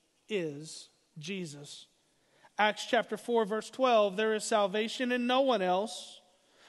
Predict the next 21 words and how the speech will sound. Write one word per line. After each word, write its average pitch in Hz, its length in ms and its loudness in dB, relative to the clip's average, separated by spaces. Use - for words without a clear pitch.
for 240 120 0
there 247 220 6
is 220 120 -2
no 247 240 4
other 262 180 4
name 247 280 2
under 247 220 0
heaven 220 340 0
given 220 280 -2
to 254 80 -8
people 208 400 -4
by 190 180 2
which 220 420 -2
we 214 260 -6
must 202 480 -6
be 202 440 -8
saved." - 760 -18
Jesus 139 460 -12
is 139 140 -20
his 131 160 -20
name. 143 280 -18